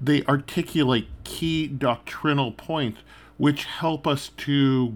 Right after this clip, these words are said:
grow in our knowledge and our understanding of God, in our knowledge and our understanding of who God is and what He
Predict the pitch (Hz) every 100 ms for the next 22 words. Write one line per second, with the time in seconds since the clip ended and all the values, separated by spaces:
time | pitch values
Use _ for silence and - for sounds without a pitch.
0 | 95 110 113 135 135 107 98 - - 147
1 | 147 135 113 110 113 117 131 135 113 -
2 | 127 131 127 120 117 120 117 113 - 117
3 | 110 101 98 101 - 104 95 120 131 92
4 | 71 - - - 151 147 131 135 151 151
5 | 139 143 135 131 127 135 - 127 127 127
6 | 113 110 - - - - - - 185 190
7 | 143 156 139 131 131 131 139 - - -
8 | - - 139 135 117 117 135 147 - -
9 | - 139 139 123